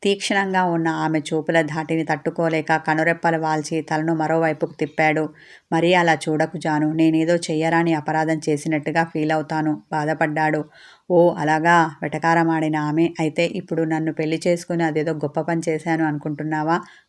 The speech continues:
ఆవేశపడింది. "ఇది మంచిదా చెడ్డదా అని నేను ఆలోచించలేదు. నిజానికి ఆ టైంలో నా బుర్ర పనిచేయలేదు. నానమ్మ చెప్పింది,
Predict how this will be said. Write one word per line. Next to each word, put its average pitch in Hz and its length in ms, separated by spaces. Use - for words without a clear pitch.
ఆవేశపడింది. 156 920
"ఇది 220 140
మంచిదా 180 540
చెడ్డదా 160 320
అని 156 240
నేను 151 260
ఆలోచించలేదు. 151 1120
నిజానికి 185 480
ఆ 165 140
టైంలో 160 440
నా 160 180
బుర్ర 156 260
పనిచేయలేదు. 160 840
నానమ్మ 165 420
చెప్పింది, 156 560